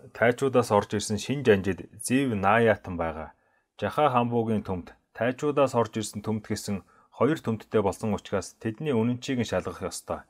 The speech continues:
Тэд төмд хэдий ч бид агуулдан салгаж, мянгатууд болгож тараан тавьсан шүү дээ. Эдийтэй болгоод тэднийг ахуйд хүргэх шаардлагатай болж ирсэн. Яагаад гэвэл талыг нь дээрэмдээд эрхийг нь хураачихсан. Адуу эдээсэнгүү болсон тэд чинь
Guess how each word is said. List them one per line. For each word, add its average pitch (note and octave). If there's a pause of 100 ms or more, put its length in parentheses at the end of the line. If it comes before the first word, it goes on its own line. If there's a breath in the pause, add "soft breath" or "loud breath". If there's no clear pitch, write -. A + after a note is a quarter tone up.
(500)
Тэд D3 (240)
төмд D#3
хэдий B2
ч -
бид C3
агуулдан B2
салгаж, G#2+ (160)
мянгатууд B2
болгож G#2 (140)
тараан A2
тавьсан F#2+
шүү B2+
дээ. E2 (640)
Эдийтэй D#3
болгоод B2
тэднийг A2+
ахуйд C#3+
хүргэх G#2+
шаардлагатай -
болж E2+
ирсэн. E2 (640)
Яагаад C#3
гэвэл C3 (180)
талыг C3+
нь B2
дээрэмдээд A2
эрхийг C3
нь A2+
хураачихсан. F2 (640)
Адуу D3
эдээсэнгүү B2+
болсон G#2+
тэд G#2+
чинь G#2